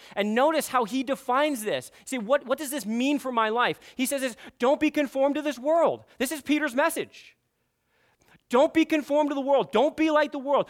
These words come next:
You're different. You're separate. Instead, be transformed by the renewal of your mind, that by testing you may discern the will of God, what is good and acceptable and perfect. You see, he says, take your life, and all of your life needs to be viewed now as an opportunity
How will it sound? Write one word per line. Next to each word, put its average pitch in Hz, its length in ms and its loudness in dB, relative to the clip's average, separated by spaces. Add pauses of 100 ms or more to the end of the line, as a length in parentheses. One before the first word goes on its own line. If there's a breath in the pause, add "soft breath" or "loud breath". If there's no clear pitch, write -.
You're 247 180 -2
different. 262 460 -2
You're 247 140 -4
separate. 285 480 -2
Instead, 233 480 -2
be 285 180 -2
transformed 269 840 -2
by 247 200 0
the 254 80 -6
renewal 254 440 -2
of 226 120 -6
your 247 100 -4
mind, 190 480 -2 (920)
that 208 140 -2
by 220 140 -2
testing 226 540 -4
you 226 200 -4
may 269 140 0
discern 254 460 -2
the 208 60 2
will 240 280 2
of 180 140 -2
God, 220 360 0 (160 loud breath)
what 220 140 2
is 196 100 -2
good 247 380 2 (160 loud breath)
and 190 140 -2
acceptable 220 680 -2 (120 loud breath)
and 180 160 -2
perfect. 262 400 0
You 220 80 -10
see, 262 180 -8
he 233 80 -6
says, 240 220 -2
take 277 260 -2
your 294 140 -2
life, 247 500 -2 (180 loud breath)
and 190 140 -2
all 262 320 4
of 294 80 0
your 294 140 -2
life 269 260 0
needs 254 200 -4
to 240 60 -12
be 240 120 -4
viewed 233 320 -4
now 247 260 2
as 202 140 2
an 208 100 -4
opportunity 247 760 -2